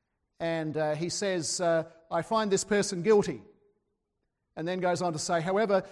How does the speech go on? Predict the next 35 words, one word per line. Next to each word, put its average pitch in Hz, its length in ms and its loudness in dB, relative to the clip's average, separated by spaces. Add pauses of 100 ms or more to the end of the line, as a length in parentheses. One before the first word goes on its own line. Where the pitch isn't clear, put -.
(160)
when 220 140 0
I 220 100 2
say 214 280 0
I, 180 360 0
I 165 40 -2
find 196 300 0
it 165 100 -6
guilty, 196 340 0
there's, 156 200 -2
uh, 165 240 -2
actually 180 260 -2
four 196 200 0
different 165 320 0
senses 170 440 -6
in 156 80 -4
which 160 180 -6
I 156 100 -4
mean 165 240 -2
that 160 160 -6
word 151 240 -4
guilty." 156 460 0 (720)
And 156 80 -4
you've 175 80 0
got 143 100 -4
to - 40 -14
figure 156 200 -2
out 143 240 -2
which 135 220 -10
one 139 160 -4
and 131 120 -4
how 143 140 -6
they 131 140 -6
all 131 160 -4
work. 143 320 -6 (600)
Or, 170 240 4